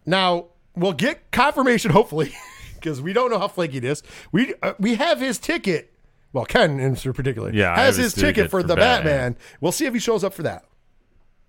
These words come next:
Speaker 2: Yeah, I know.
Speaker 1: We, we have to keep reminding him. And then we're gonna try to keep reminding him that he's supposed to come on the show on Monday. So,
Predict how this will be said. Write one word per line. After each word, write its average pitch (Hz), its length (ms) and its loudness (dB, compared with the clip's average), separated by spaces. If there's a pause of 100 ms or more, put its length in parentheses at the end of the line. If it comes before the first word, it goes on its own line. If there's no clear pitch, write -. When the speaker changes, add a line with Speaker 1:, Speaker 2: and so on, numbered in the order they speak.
Speaker 2:
Yeah, 92 120 0
I - 20 2
know. - 120 2
Speaker 1:
We, - 260 2
we 180 60 2
have 196 100 -2
to 190 40 -10
keep 226 160 -4
reminding 165 380 0
him. 143 220 -2 (480)
And 156 100 4
then 214 100 4
we're 254 100 2
gonna 247 140 6
try 226 160 2
to 220 60 2
keep 240 220 -4
reminding 196 400 0
him 180 160 0
that 160 100 -2
he's 170 140 -4
supposed 160 260 -2
to - 60 -18
come 160 120 0
on 147 120 0
the 143 80 -4
show 123 400 -4 (120)
on 143 140 -2
Monday. 170 360 -2
So, 254 600 0